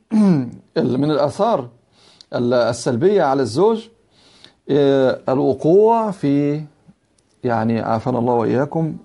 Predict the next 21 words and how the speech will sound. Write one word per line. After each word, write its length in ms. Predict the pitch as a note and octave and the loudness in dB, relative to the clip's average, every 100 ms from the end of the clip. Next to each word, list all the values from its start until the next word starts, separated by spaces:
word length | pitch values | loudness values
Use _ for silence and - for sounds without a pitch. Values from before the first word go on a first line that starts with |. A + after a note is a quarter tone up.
| - | -20
في 400 | - C3+ C3+ - | -4 -2 0 -2
المحرم، 640 | A#2 A2 C#3 B2+ B2 B2+ - _ _ | -4 -4 -4 -2 -4 -6 -12 _ _
في 200 | - B2+ | -8 -6
الفاحشة. 440 | A#2+ A2 G2+ A#2 - _ _ _ _ _ _ - - _ _ _ - | -6 -6 -8 -12 -18 _ _ _ _ _ _ -20 -20 _ _ _ -4
ولو 1080 | A#2+ B2+ A#2+ A#2 - - - B2 A#2+ A2 | 0 2 2 0 -2 -6 -16 -6 -2 0
علم 460 | A#2 G3 D#3+ A2 G#2 - _ _ - _ - | 2 2 0 -2 -6 -14 _ _ -20 _ -4
أو 200 | D3 C#3 | -2 -4
تطبق 540 | - B2 E3 D#3 B2+ | -10 -6 -6 -6 -10
شريعة، 520 | - A#2 B2+ A#2 A2 G2+ _ _ - | -8 -6 -4 -4 -6 -12 _ _ -12
لو 120 | B2 | -10
تطبق 380 | A2+ A#2 D3 C3+ | -6 -4 -4 -6
الشريعة، 560 | - - A2 B2 A#2 A#2 _ _ _ _ - - - _ - | -8 -8 -4 -4 -4 -8 _ _ _ _ -20 -20 -20 _ -16
فتخيلوا 580 | - - B2 D#3+ D#3+ | -12 -4 0 0 0
إن 300 | B2+ A#2+ A2 | 0 0 0
رجل 280 | G#2+ C#3 C#3 | 0 -2 0
محصن 540 | A#2 C#3+ E3 - F3 F3 _ _ _ _ _ - | -2 -4 -4 -2 -2 -4 _ _ _ _ _ -6
وقع 300 | C#3 C#3+ A2+ | -4 -2 -4
في 160 | B2+ | -2
هذه 260 | A#2 C3+ B2+ | -2 0 -2
الفاحشة، 420 | G#2+ A2 A2+ - _ _ _ _ - | -4 -6 -6 -10 _ _ _ _ -6
ال-، 920 | B2 A#2 A#2 A2+ A2+ A2+ A2 A2 - | -2 -2 -2 -2 -2 -4 -6 -10 -14